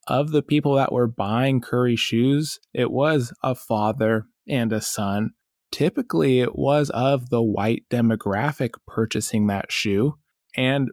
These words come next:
maybe that's the potential that it goes down and is a market that hasn't been obtained, because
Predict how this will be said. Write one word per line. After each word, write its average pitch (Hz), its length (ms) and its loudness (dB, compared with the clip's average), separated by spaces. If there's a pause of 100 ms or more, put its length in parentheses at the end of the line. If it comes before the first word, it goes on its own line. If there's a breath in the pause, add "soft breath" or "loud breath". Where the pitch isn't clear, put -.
maybe 156 440 2
that's 131 480 -2
the 147 140 0
potential 143 480 0
that 131 160 2
it 104 120 -4
goes 120 360 2
down 113 340 0
and 113 140 0
is 107 100 -2
a 117 80 2
market 113 380 2
that 110 180 -2
hasn't 113 400 -4
been 110 140 0
obtained, 123 520 0
because 113 400 -2